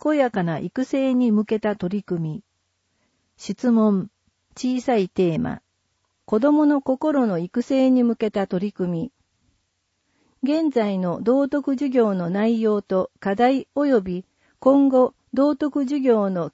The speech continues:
強化化導入に向けた取り組みにより、どのように変わるのかを問う。答弁、学校教育部。現在の道徳授業は、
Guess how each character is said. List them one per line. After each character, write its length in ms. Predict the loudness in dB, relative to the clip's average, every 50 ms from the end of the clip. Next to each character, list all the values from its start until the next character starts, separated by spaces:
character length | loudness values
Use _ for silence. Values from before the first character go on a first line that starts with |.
| _ _
強 260 | 0 0 2 2 2
化 160 | 0 -2 -2
化 140 | 0 -2 0
導 280 | 2 2 2 4 4 4
入 260 | 4 4 4 4 4
に 180 | 4 4 4
向 120 | 2 2 0
け 140 | -2 -4 -4
た 220 | -2 -4 -4 -2
取 220 | -2 -2 -2 -2
り 40 | -2
組 260 | 0 0 2 2 2
み 0 |
に 180 | 2 2 2 0
よ 120 | 0 0
り、 200 | -2 -2 -6 -6 -10 _ _ _ _ _ _ -4
ど 160 | -2 0 2
の 140 | 4 4 4
よ 220 | 4 6 4 4
う 40 | 4
に 160 | 2 -2 -2 -2
変 140 | -2 0 2
わ 140 | 2 2
る 100 | 2 2
の 140 | 2 0 0
か 220 | -2 -2 -2 -2 -2
を 100 | -4 -4
問 300 | -2 -2 -2 -2 -2 -6
う。 60 | -10 _ _ _ _ _ _ _ _ _ _ _ _ _ _ _ _ _ _ _ _ _ _
答 260 | 2 4 4 4 4
弁、 340 | 2 0 0 -2 -4 -6 -8 _ _ _ _ _ _ _ -6
学 220 | -4 -2 -2 -2 -4 _
校 240 | 0 2 2 2 2
教 300 | 2 0 2 2 2 2
育 260 | 0 -2 -2 -2 -2
部。 240 | -2 -4 -6 -8 -10 _ _ _ _ _ _ _ _ _ _ _ _ _ _ _ _ _ _ _ _ _ _ _ _ _ _ _ -6
現 320 | -4 -2 -2 -2 -2 -2
在 240 | 0 0 0 0 -2
の 220 | -2 -2 -2 -2
道 260 | 0 0 2 2 0
徳 280 | 0 -2 -2 -2 -2 -4
授 140 | -2 -2 0
業 280 | 2 2 2 2 2
は、 240 | 0 -2 -4 -8 -10